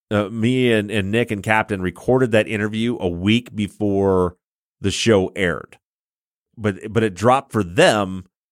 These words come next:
the day after the show aired. So I, you know, a lot of it was trying to remember, you know, I, and some of it I didn't know how things were cut together. Um, and so I had mentioned on there that, yeah, we actually figured out who the fourth boy was.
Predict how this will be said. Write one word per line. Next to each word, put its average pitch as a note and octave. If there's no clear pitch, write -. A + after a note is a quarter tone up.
the A2+
day G#2
after A2+
the F2
show E2
aired. -
So F#2+
I, G#2
you G#2+
know, G2
a -
lot A2+
of G#2+
it G#2
was G2
trying A2
to G2
remember, G2
you F#2
know, F#2
I, F#2
and G2+
some D#3
of C3+
it F2
I F#2+
didn't G2+
know G2+
how G2+
things G2+
were F#2+
cut G#2+
together. G#2
Um, F#2
and A#2
so B2+
I A2+
had G2+
mentioned A#2
on G2
there F#2+
that, F#2
yeah, A2
we F#2
actually F#2+
figured G2
out E2+
who F#2+
the F2
fourth F#2
boy F2
was. F#2+